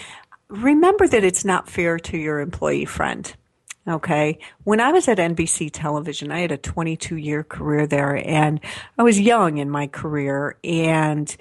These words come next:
I got promoted to an office manager position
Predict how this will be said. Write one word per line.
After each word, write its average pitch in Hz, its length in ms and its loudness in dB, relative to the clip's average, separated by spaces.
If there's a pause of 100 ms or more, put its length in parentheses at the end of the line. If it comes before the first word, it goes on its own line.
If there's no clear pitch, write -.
(320)
I 180 160 0
got 247 320 2
promoted 165 1080 2
to 147 640 -2
an 156 140 -4 (100)
office 233 460 2
manager 160 560 0
position 147 840 -2